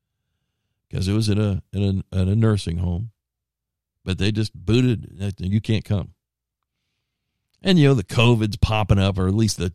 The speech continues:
positive tests. So, "Oh, there's a big deal. Oh, everybody's afraid. We gotta, we gotta hide." Supplements, folks.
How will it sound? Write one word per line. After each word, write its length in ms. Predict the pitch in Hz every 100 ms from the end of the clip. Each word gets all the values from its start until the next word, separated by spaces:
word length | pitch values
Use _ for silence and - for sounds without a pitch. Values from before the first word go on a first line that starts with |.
| -
positive 540 | - 113 107 98 85
tests. 500 | - 113 101 - -
So, 240 | - 95 101
"Oh, 260 | 165 156
there's 240 | 135 127 123
a 60 |
big 240 | 110 110 107
deal. 260 | 107 107
Oh, 180 | 160 131
everybody's 420 | 165 143 151 147
afraid. 540 | 110 - 67 67 60 55
We 120 | -
gotta, 220 | - - _ _ _ _ -
we 60 |
gotta 180 | 147 175
hide." 580 | 160 180 76 64 - - _ _ _ _ _ _ _ _ _ _ _ _ _ _ _ _ _ _ _ _
Supplements, 600 | - - 214 196 170 139 -
folks. 520 | 147 135 92 -